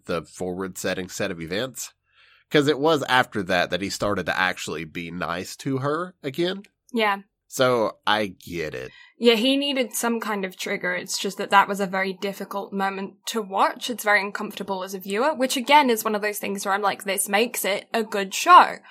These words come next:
Speaker 1: Mm-hmm.
Speaker 2: Um,
Speaker 1: 'Cause
Speaker 2: but
Speaker 1: it's not often that we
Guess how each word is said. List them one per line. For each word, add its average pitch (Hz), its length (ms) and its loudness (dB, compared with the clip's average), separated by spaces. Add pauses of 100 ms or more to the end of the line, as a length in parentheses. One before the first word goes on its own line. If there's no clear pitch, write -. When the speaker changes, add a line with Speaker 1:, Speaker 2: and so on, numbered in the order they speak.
(340)
Speaker 1:
Mm-hmm. 98 380 -6
Speaker 2:
Um, 214 420 4 (460)
Speaker 1:
'Cause 208 100 -8
Speaker 2:
but 240 160 8
Speaker 1:
it's - 140 -6
not 160 420 4
often 87 640 2
that 90 180 -2
we 92 640 -4